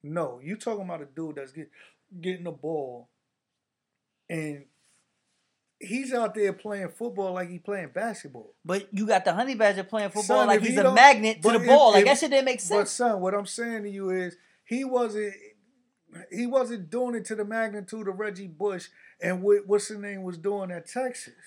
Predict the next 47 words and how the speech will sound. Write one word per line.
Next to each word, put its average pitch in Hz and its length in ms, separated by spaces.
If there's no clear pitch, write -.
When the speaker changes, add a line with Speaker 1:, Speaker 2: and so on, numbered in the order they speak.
Speaker 2:
I 180 100
think, 190 340
I 180 100
Speaker 1:
That 269 240
Speaker 2:
think 247 40
Speaker 1:
game 254 280
right 202 240
there 233 220
was 175 220
official, 220 580
Speaker 2:
it 202 120
Speaker 1:
man. 190 80
Speaker 2:
was. 220 420
But 185 120
I 226 40
think 226 280
offense 240 400
is 180 140
more 185 240
flashy. 196 520
I 180 60
think 185 200
you 190 60
gotta 180 220
have 165 200
more 175 200
of 156 80
an 156 80
appreciation 170 640
of 147 80
the 123 100
game 151 520
to 165 120
appreciate 170 840
the 123 140
masterful 160 1300
defense. 170 580
Speaker 1:
The 180 160
Speaker 2:
Like, 180 240
Speaker 1:
reason 180 80
Speaker 2:
when 175 100
they 262 140
Speaker 1:
why 294 60
Speaker 2:
was 262 240
sticking 277 580
that 269 220
game, 269 420